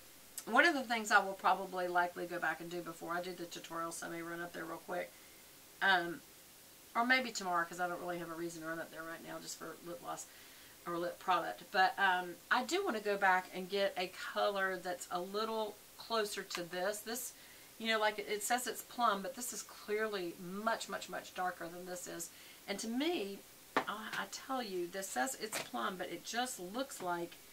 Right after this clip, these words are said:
it's gonna be a lot darker. Hold on, where's the hole? Let me just get that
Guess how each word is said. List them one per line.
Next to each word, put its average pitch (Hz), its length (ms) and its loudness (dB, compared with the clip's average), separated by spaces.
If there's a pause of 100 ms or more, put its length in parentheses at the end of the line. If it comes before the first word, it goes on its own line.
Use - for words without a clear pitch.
(440)
it's 202 260 -2
gonna 285 300 -2
be 185 160 -2
a 180 80 2
lot 175 600 -4
darker. 208 680 -2 (280)
Hold 190 180 -10
on, - 180 -10
where's - 180 -10
the - 120 -14
hole? 87 380 -12
Let - 140 -8
me - 100 -4
just - 300 -8 (600)
get - 220 -10
that - 200 -8